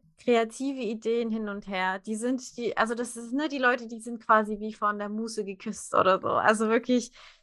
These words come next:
ähm, ganz viel Verschiedenes. Und das macht total Spaß, sich da reinzuhängen und, ähm,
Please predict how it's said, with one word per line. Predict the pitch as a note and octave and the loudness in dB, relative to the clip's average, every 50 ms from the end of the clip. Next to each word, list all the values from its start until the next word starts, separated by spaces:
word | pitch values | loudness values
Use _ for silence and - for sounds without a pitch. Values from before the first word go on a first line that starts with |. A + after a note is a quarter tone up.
| _ _ - | _ _ 4
ähm, | G3 G#3+ G#3+ A3 A3+ A3 G#3+ - | 6 6 6 4 2 -2 -2 0
ganz | A3 A3+ A#3 A#3+ - - | 0 0 0 -2 -8 -8
viel | A#3+ A#3 A3 | -10 -10 -8
Verschiedenes. | - A3 G3 - - A#3 G#3+ G#3 G3+ | -8 -8 -8 -6 -4 -2 -2 -2 -2
Und | - F#3+ | -2 -6
das | F#3+ F3 F#3 | -6 -6 -8
macht | F#3+ F3+ - | -8 -10 -10
total | - - - G3 G3 | -12 -2 0 0 0
Spaß, | F#3+ - G#3 G#3 G3+ - | 2 2 2 2 2 0
sich | - - | -10 -6
da | G3 F3+ | -4 0
reinzuhängen | F3+ F#3+ G#3 G#3+ - G3+ F3 F3 F3+ F3+ F#3+ G#3 G#3+ | 0 0 -2 -2 -6 -8 -6 -6 -6 -6 -6 -8 -8
und, | - - G3 F#3+ F#3 - - | -6 -6 -6 -6 -8 -4 0
ähm, | F#3+ F#3+ F#3 F#3 F#3 F3+ F#3 F#3 | 0 0 0 0 -2 -4 -6 -8